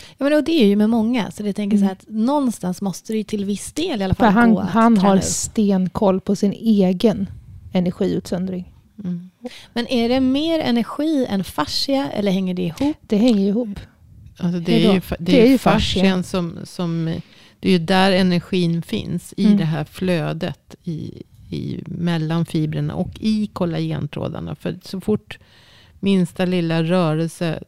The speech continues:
Speaker 3: du gör, alltså, det har med det här med biotensegrity som vi
Speaker 2: Mm.
Speaker 3: pratar om, med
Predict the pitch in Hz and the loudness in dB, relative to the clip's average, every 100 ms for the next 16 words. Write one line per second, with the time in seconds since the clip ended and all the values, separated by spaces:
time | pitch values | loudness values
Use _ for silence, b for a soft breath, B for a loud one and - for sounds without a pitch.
0 | _ - _ _ _ 175 165 160 160 220 | _ -20 _ _ _ -4 -2 -2 -2 0
1 | 190 - 55 160 147 160 165 175 165 160 | 0 -2 -4 -4 -4 -4 -2 -2 -2 -2
2 | 151 151 78 - - - - - 113 120 | -2 -4 -6 -8 -12 -18 -12 -8 -6 -8
3 | - 120 - - 82 - - - - - | -8 -8 -6 -8 -8 -10 -12 -12 -10 -8
4 | 139 233 - - - - - 160 151 | -8 -8 -8 -8 -8 -8 -4 -2 -2